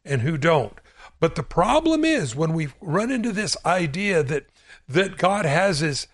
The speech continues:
his favorites. And again, uh, Second Peter three nine, and I'll just read that again. "The Lord is not slack concerning his promise,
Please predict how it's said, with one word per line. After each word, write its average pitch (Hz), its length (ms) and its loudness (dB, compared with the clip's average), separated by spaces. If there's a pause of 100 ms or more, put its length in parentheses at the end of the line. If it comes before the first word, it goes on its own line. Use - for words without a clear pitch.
(180)
his 180 320 0
favorites. 190 520 -2
And 170 100 2
again, 180 400 -2 (500)
uh, 165 200 2
Second 277 500 0
Peter 185 500 0 (200)
three 208 400 0
nine, 185 540 -2 (180)
and 151 140 0
I'll 160 140 4
just 180 300 -2
read 196 280 0
that 160 180 0
again. 160 460 0 (1300)
"The 160 80 6
Lord 170 360 6
is 196 140 -2
not 240 260 0
slack 214 440 0
concerning 196 560 0
his 226 160 -2
promise, 170 580 2